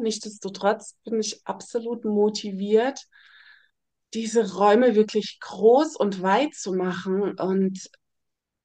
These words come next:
Menschen zu helfen, in sich die Sicherheit wieder zu installieren und ihre, ihre Wächtersysteme zu nutzen, wenn ein Unbehagen im Bauchgefühl ist, zu sagen, "Jo, hier stimmt was nicht. Ich gehe erst mal raus, ich muss erst mal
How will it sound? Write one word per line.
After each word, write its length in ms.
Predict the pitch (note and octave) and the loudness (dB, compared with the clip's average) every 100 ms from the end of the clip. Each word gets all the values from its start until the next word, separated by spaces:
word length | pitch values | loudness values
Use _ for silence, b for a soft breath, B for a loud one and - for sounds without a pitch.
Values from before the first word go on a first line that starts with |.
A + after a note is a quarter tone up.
| _ - | _ -6
Menschen 480 | F#3+ G3+ A3 C4+ - | 0 0 0 -4 -6
zu 180 | - G3 | -6 -4
helfen, 540 | F#3+ F#3 - - C4+ | -2 -2 -2 -6 -4
in 160 | G#3 F#3+ | 0 0
sich 480 | F#3+ - D4+ - - | 0 -2 -2 -2 -10
die 120 | G3+ | -10
Sicherheit 580 | G3+ C4 C4 A3 G#3+ G#3+ | -6 -4 -2 0 -2 -2
wieder 240 | G#3+ A3 | 0 0
zu 180 | A3 - | -2 -4
installieren 800 | G#3+ G#3+ - G#3+ G#3 C4+ F#4+ G#3+ | -2 -2 -2 -2 0 2 4 4
und 180 | F#3+ G3+ | 2 0
ihre, 460 | A3 A3+ A3 A3 A3 _ _ _ _ _ _ _ _ | 2 2 4 2 0 _ _ _ _ _ _ _ _
ihre 280 | G#3 G#3+ G3 | -2 0 4
Wächtersysteme 920 | G#3+ A#3+ F4 D#4+ B3 - C#4+ D4 D4+ | 4 4 2 2 0 -2 2 4 4
zu 180 | - C#4+ | 2 0
nutzen, 580 | C4+ E4+ - A#4+ D4+ G3+ | 0 0 0 4 6 6
wenn 140 | G#3+ | 4
ein 100 | A#3+ | 2
Unbehagen 800 | - C4 D4 C#4 C#4 C#4+ D4+ C#4 C#4 | 0 2 2 2 2 4 2 0 -4
im 180 | B3+ C4 | -4 0
Bauchgefühl 580 | A#3+ A3+ A#3+ C#4 - B3+ | 2 2 0 -12 -8 -4
ist, 160 | C4 - | -4 -6
zu 100 | B3+ | 0
sagen, 320 | B3+ B3 B3+ | 4 4 6
"Jo, 260 | A#3 A#3 | 8 8
hier 100 | D4+ C#4+ | 6 2
stimmt 360 | - C#4+ E4 | 4 4 4
was 180 | B3+ B3+ | 0 0
nicht. 360 | F#3+ F3 - - | 0 0 -2 -8
Ich 140 | - - | -6 4
gehe 100 | A#3 | 4
erst 200 | A#3 - | 4 2
mal 120 | A3+ | 0
raus, 340 | G3+ G#3+ G3+ | 4 4 4
ich 60 | G#3 | -2
muss 120 | G#3+ | -8
erst 240 | - A3 G#3 | -8 -8 -4
mal 140 | F#3+ | 2